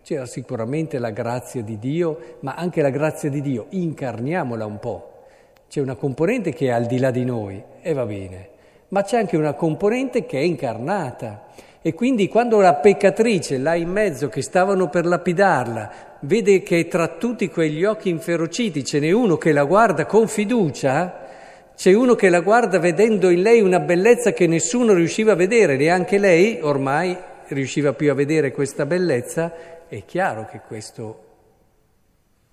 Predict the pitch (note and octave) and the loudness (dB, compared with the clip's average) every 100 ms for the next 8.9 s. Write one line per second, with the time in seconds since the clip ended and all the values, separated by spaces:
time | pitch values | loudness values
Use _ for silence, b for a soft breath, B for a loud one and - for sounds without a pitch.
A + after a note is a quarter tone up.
0 | _ A#2+ A2+ B2+ B2 B2 A#2 C3 B2+ A#2+ | _ -10 -8 -8 -8 -10 -8 -10 -8 -10
1 | A2+ A2+ A2+ A2 G#2 F#2+ F#2+ - G#2+ C3 | -8 -10 -12 -12 -12 -14 -16 -18 -16 -16
2 | C#3 - _ _ _ _ _ _ _ _ | -16 -20 _ _ _ _ _ _ _ _
3 | _ _ _ _ _ _ _ b b b | _ _ _ _ _ _ _ b b b
4 | b b b _ - C3+ C#3 C3+ _ _ | b b b _ -16 -16 -16 -20 _ _
5 | _ _ _ _ _ _ _ - - A#2 | _ _ _ _ _ _ _ -20 -16 -12
6 | A2 - A2 G#2+ G2+ G2 A2 G#2 G2 - | -12 -14 -14 -14 -14 -10 -10 -10 -14 -14
7 | G#2 G#2 G#2+ - - A2 - - G2+ G2+ | -14 -14 -16 -18 -20 -20 -20 -20 -18 -18
8 | G2+ G2 F#2+ G#2+ - - E3+ G2+ F2+ | -16 -16 -16 -14 -16 -12 -14 -14 -18